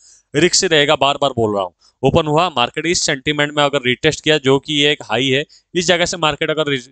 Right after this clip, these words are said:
रिजेक्शन लेके फिर यहाँ पे एक सपोर्ट नया क्रिएट करके बाइंग की तरफ जा रहा है, तो हमारा ये जो नया स्विंग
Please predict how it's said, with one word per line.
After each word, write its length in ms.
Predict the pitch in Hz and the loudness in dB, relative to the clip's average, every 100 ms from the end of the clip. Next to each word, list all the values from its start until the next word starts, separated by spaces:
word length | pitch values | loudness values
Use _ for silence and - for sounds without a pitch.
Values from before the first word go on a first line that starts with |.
| 131 | -6
रिजेक्शन 380 | 127 147 - 151 | -2 0 -2 -2
लेके 300 | 135 151 175 | -2 -2 -2
फिर 220 | - 190 | -2 0
यहाँ 180 | 175 180 | 0 0
पे 100 | 202 | -2
एक 100 | - | 0
सपोर्ट 380 | 165 - 226 190 | -2 2 2 2
नया 220 | 175 170 | -2 -2
क्रिएट 280 | 165 156 156 | -2 -2 -2
करके 340 | 160 139 120 - _ _ _ _ _ - | -4 -2 -4 -4 _ _ _ _ _ -2
बाइंग 220 | 139 160 | -2 0
की 80 | 160 | -2
तरफ 200 | 160 147 | -2 0
जा 120 | 147 | 2
रहा 100 | 143 | 2
है, 80 | 156 - | 0 0
तो 80 | 156 | -2
हमारा 320 | 135 143 156 | 0 2 2
ये 200 | 147 151 | 2 0
जो 140 | 170 147 123 | 0 -2 -2
नया 220 | 131 190 | 0 0
स्विंग 380 | - 156 165 | 0 -2 -2